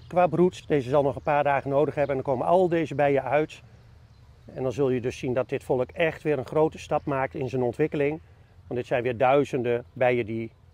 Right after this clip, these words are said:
uitkomen. Eén zo'n raam, als die helemaal vol zou zijn, zijn ongeveer achtduizend bijen.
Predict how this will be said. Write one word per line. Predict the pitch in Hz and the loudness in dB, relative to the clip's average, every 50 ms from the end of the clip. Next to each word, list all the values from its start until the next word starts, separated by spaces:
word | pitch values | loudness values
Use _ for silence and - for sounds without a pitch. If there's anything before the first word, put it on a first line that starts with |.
| - - | -20 -12
uitkomen. | 123 110 110 - _ - 101 101 95 104 104 - | -8 -8 -8 -6 _ -4 -4 -4 -4 -8 -10 -4
Eén | - 151 165 185 190 | 0 4 4 4 4
zo'n | 156 175 160 151 | 4 2 2 2
raam, | 147 160 175 185 180 170 165 - | 2 2 2 2 2 0 -2 -2
als | - 151 131 - | -2 -4 -4 -2
die | - 139 | -2 2
helemaal | 139 170 190 180 160 147 135 | 4 4 4 4 4 2 0
vol | - - 175 180 190 | 2 0 0 0 2
zou | - 202 190 160 | 2 2 2 2
zijn, | 165 180 170 175 190 202 202 - _ - _ _ - | 2 2 2 4 2 0 -2 -8 _ -20 _ _ -20
zijn | _ - 151 143 151 | _ -2 -2 0 2
ongeveer | 170 165 170 - - - - | 2 2 2 2 0 -4 0
achtduizend | - 180 175 - - - - - 123 113 143 147 156 165 165 120 143 147 139 - - _ | 2 2 0 0 0 -14 -14 -10 2 4 6 6 6 6 2 2 0 -4 -4 -6 -12 _
bijen. | - 117 120 117 107 104 104 | -2 0 0 0 0 -2 -4